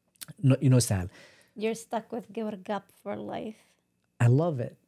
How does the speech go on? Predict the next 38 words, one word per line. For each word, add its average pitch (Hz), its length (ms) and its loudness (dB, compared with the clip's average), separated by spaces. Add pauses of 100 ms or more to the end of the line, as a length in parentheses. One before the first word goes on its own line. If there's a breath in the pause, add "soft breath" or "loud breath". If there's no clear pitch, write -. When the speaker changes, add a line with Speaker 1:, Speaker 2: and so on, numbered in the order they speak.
(280)
Speaker 2:
<laughs> 370 800 0
Speaker 1:
Waaba 139 180 8
ku 185 140 4
haystaaba, 139 480 8
gabar 143 240 8
gaab 165 240 8
Speaker 2:
Oh. 147 60 8
Speaker 1:
waaba 127 140 4
ku 135 160 4
haystaaba. 113 460 6
Speaker 2:
Gabar. 277 640 2
<laughs> 147 60 4
Speaker 1:
Masha 165 180 6
Allah, 143 160 6
gabdhaha 139 200 0
dheerkana 120 380 0 (120)
boqorro 113 460 0
waaye 98 160 -6
laftirkooda. 104 520 -8
Speaker 2:
Okay. 214 160 -10
Speaker 1:
Gabar 117 160 0
dheerna 104 280 -2
boqorad 95 320 -4
waaye. 90 200 -6 (340 loud breath)
Speaker 2:
Okay. 247 260 -10 (120)
Speaker 1:
Eh, 123 200 4
Maryam, 160 220 6
maxaa 143 180 -2
ku 180 80 2
weydiinaya? 139 360 2
Speaker 2:
Haye. 220 360 -10
Speaker 1:
Okay. 131 280 4 (1200)
Waxaa - 300 -2
ii 147 60 4
sheegtaa 113 320 0
maalintii 156 640 4
ugu 139 200 4
horreysay, 101 600 0